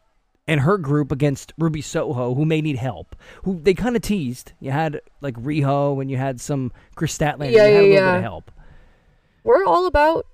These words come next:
Speaker 2: factions.
Speaker 1: Right. Oh, of course.
Speaker 2: Hell yeah.
Speaker 1: And you have M J F and you have Pillman. I mean, you had such a variety across this board. It was, that's what the two-hour Rampage gave you, is that you got so many people into a spot,
Speaker 2: That's what we've
Speaker 1: and they were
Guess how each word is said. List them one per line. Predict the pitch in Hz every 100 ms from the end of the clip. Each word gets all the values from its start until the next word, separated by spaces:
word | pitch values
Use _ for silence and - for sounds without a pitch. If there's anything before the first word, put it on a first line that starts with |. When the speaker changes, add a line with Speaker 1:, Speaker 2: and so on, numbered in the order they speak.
| -
Speaker 2:
factions. | 494 254 - - 277 320 - - - _ _
Speaker 1:
Right. | 170 120 -
Oh, | 214
of | 170
course. | - 165 226
Speaker 2:
Hell | 254
yeah. | 220
Speaker 1:
And | 175
you | 170
have |
M | 160 185
J | 156 185 170
F | 165 160
and | 139
you | 139
have | 123
Pillman. | 151 156 156 151
I |
mean, | 156 180
you | 202
had | 190 143
such | - 233 -
a | 220
variety | 131 120 104 127 196 233 143 - _ _ _ _ _ _ _ _ _
across | - - - 156 214 240 -
this | 175 -
board. | 175 165 127
It |
was, | 147 143 - 139 -
that's | 180 220 254 -
what | 175 175
the | 139
two-hour | - 196 170 160
Rampage | 139 143 143 131 123 -
gave | 143 127
you, |
is | 113
that | 117
you | 139 208
got | 190 -
so | - 185 240
many | 269 226
people | - - 190 170 143
into | 131
a | 123
spot, | - - 208
Speaker 2:
That's | 196
what | - 214
we've | 214
Speaker 1:
and | 175
they |
were | 160